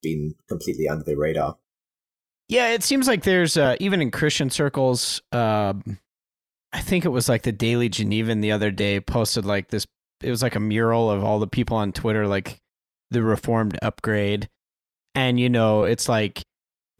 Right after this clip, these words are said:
Speaker 2: Foster was on there and some other people, you know, I can't remember everybody, maybe Adam, Adam, no, Adam Robles is not on Twitter anymore. But anyway, there was a whole group of people. And I remember thinking, like,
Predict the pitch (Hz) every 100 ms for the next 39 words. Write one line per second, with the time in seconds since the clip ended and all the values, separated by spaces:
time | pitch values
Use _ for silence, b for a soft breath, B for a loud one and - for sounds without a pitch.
0 | 120 - 117 117 135 113 110 110 107 104
1 | 104 104 104 98 117 110 104 - 110 -
2 | 113 107 107 104 104 104 113 82 104 104
3 | 107 101 101 104 104 107 98 80 104 104
4 | 87 _ - 135 131 175 185 180 175 147
5 | 117 113 101 107 104 98 95 107 98 95
6 | 95 95 98 98 _ _ _ - 214 254
7 | 247 160 143 165 165 151 180 190 143 160
8 | 147 104 139 131 101 92 - _ _ _
9 | - 185 208 240 214 165 185 165 143 117
10 | 110 -